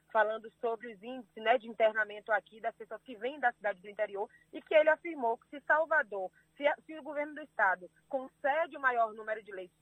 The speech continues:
para a capital, seria então, né, comum, né, que as pessoas das outras cidades venham pra aqui. Mas essa daí foi a resposta que o prefeito A C M Neto deu em coletiva,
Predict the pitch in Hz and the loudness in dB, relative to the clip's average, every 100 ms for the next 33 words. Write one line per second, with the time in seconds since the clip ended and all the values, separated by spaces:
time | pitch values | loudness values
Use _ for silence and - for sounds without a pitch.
0 | - 240 220 196 196 285 - 208 269 _ | 4 6 6 2 -4 -2 4 4 2 _
1 | _ - 294 254 254 226 214 294 - 233 | _ 0 0 -2 0 0 0 -4 -10 -8
2 | 233 - 277 247 247 349 403 247 302 254 | -4 -2 -2 -2 -6 -8 -6 -4 -4 -6
3 | 226 233 233 220 262 220 214 214 233 202 | -8 -12 -10 -6 -6 -6 -10 -12 -8 4
4 | 202 208 _ _ _ 202 262 285 294 277 | 4 4 _ _ _ 0 2 0 -2 -2
5 | 277 185 180 _ - 214 226 233 262 240 | -2 -10 -20 _ -2 -2 0 -2 -2 -2
6 | 226 220 - 233 240 240 - 185 185 - | -2 -2 -6 -6 -6 -8 -8 -2 -2 -4
7 | - _ _ 156 170 262 240 214 220 214 | -16 _ _ -10 -6 -6 -6 -6 -4 -4
8 | - 208 190 185 - 185 247 240 214 185 | -6 -8 -4 -4 -4 -6 -6 -2 -2 -2
9 | - 190 214 | -6 -16 -14